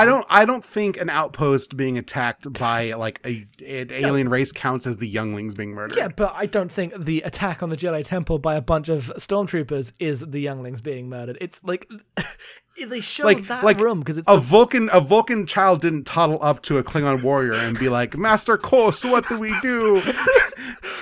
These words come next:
Speaker 2: Yeah, but he walks into, like, the pods from that movie, and the, they're all on fire,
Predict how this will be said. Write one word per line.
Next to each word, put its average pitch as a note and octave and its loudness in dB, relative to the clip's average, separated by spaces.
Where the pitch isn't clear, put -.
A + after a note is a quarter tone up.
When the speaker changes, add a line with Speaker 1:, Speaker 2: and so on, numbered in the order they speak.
Speaker 2:
Yeah, A#3+ -6
but F#3 -8
he A#3+ -4
walks A#3 -2
into, B3+ 0
like, A3+ -6
the G#3+ -4
pods A#3 -6
from A#3 -10
that G#3 -8
movie, A3+ -6
and G3 -8
the, A3+ -4
they're G#3 -6
all B3 0
on A3 -6
fire, G#3 -6